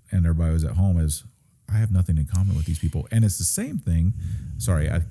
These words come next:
I keep on going on. It's a run-on sentence, but it's the same thing that happens to parents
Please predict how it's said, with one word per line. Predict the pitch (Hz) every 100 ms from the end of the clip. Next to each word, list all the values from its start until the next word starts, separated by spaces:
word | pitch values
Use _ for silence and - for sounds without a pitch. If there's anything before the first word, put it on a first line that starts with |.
| -
I |
keep | 87 92
on | 80 80
going | 82 90
on. | 90 85
It's | 73
a |
run-on | 73 82 82 78
sentence, | - 95 82
but | - 92 87 - - - -
it's | 101 -
the | 98
same | 131 156
thing | 127 85
that | 78
happens | 87 71 80 87 -
to | - 90
parents | - 110 120 80 -